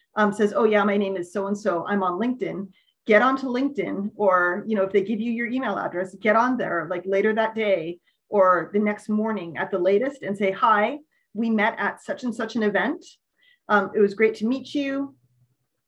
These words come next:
You know, if you're, if you're interested, here's where I work, here are some of my interests."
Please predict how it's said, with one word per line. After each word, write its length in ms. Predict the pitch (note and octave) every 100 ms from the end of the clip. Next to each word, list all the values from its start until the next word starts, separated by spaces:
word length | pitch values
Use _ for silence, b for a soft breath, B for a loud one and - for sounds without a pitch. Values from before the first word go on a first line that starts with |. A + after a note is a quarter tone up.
| _ _ _ -
You 80 | A3
know, 220 | G3+ F#3+
if 200 | B3 A#3
you're, 260 | B3+ A#3 A3+
if 160 | G#3 A3
you're 120 | A#3+
interested, 580 | B3 A#3+ G#3 G3 G3 - _ _
here's 260 | - B3 A#3
where 120 | G3+
I 80 | G3
work, 360 | B3 B3+ B3+
here 240 | - - G#3+
are 60 |
some 180 | G#3 G3+
of 80 | F#3+
my 160 | F3+
interests." 560 | G#3 G#3 G#3+ G#3 -